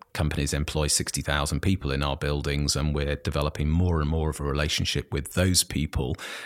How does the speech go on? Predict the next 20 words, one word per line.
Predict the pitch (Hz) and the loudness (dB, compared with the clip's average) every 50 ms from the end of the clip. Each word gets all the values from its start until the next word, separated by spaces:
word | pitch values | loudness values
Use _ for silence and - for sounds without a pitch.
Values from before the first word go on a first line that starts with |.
| - - - | -16 -14 -4
as | - 73 76 73 76 73 73 - - | 0 2 2 2 2 4 2 2 2
we | - - 76 | 2 -2 0
start | 71 - - 76 73 71 - - | 0 2 2 2 0 0 0 -2
to | - - 76 69 | -2 0 0 -2
develop | 69 - - - 78 76 73 71 - - | -2 -4 -4 -2 0 0 0 0 0 0
out | 73 71 64 - | -2 -2 -2 -4
the | |
community | - - 82 82 80 78 - - 73 | -2 0 2 2 2 2 0 -2 -4
proposition, | - - 69 - - 85 - 87 76 - - - 71 73 73 73 73 | -2 -2 -4 -2 -2 -4 -2 0 0 2 2 2 2 2 2 2 0
the | 71 67 | 0 0
event | 71 76 76 73 69 - | 0 0 -2 2 2 2
strategy, | - - 71 71 - - - 65 - 73 73 71 | 2 2 0 0 0 -2 -2 0 0 0 0 0
the | 71 69 | -2 -2
amenity, | 62 69 71 69 73 73 - - 71 71 73 73 73 73 71 76 | -2 -2 0 0 0 2 2 2 2 2 0 0 0 0 0 -2
the | 71 - - | -2 -4 -6
health | - 60 62 - | -6 -6 -4 -4
and | 71 67 | -2 0
wellbeing, | 69 69 71 - 69 71 73 73 | 0 0 0 0 -2 0 0 -2
et | 71 - - | 0 2 4
cetera. | - - 71 - - - - 62 58 | 4 4 2 0 0 0 0 0 -2